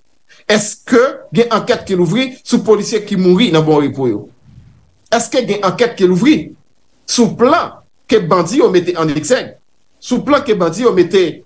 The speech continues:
pratikman an aplikasyon pou y ap mache detwi komisarya, sou komisarya, inivèsite ak lopital an dan peyi a? Èske gen ankèt ki louvri sou sa yo? Bagay pa ka, li pa ka deploye de mezi. Se swa ou sa ou yon pa sa, se sa w ap dirije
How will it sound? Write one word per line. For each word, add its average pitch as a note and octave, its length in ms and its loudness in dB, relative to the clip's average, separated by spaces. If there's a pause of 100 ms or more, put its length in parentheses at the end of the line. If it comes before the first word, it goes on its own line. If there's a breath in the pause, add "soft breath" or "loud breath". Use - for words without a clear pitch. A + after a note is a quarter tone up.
pratikman F3 480 -8
an D#3+ 140 -2
aplikasyon E3 560 -2 (340)
pou A#3 160 2
y A3 60 4
ap - 180 -8
mache F#3+ 240 0
detwi F3+ 540 0 (180)
komisarya, F3+ 800 0
sou - 160 -4
komisarya, F3 640 0 (180)
inivèsite F#3+ 720 0
ak E3 200 -6
lopital E3 360 -2
an C3 80 -4
dan C3 120 -4
peyi A2+ 260 -4
a? - 20 -20 (800)
Èske F#3+ 240 2
gen F3 160 0
ankèt F3+ 240 -2
ki D#3+ 80 0
louvri D3+ 160 0
sou B2 160 -8
sa D#2 160 -6
yo? - 80 -14 (880)
Bagay A#3 380 -2
pa G#3+ 100 -4
ka, G3+ 220 -2 (100)
li F#3 80 -4
pa G#3 80 0
ka F3+ 160 -2
deploye E3 400 0
de D#3 80 2
mezi. F3+ 240 0 (560)
Se A#3+ 160 -2
swa F3 240 -2
ou C#3 80 -4
sa - 320 -2
ou D3 160 -8
yon C#3+ 140 -4
pa E3 100 0
sa, - 280 -6 (220)
se - 80 0
sa A3 140 0
w F3+ 80 2
ap C#3+ 100 -6
dirije D#3+ 240 -2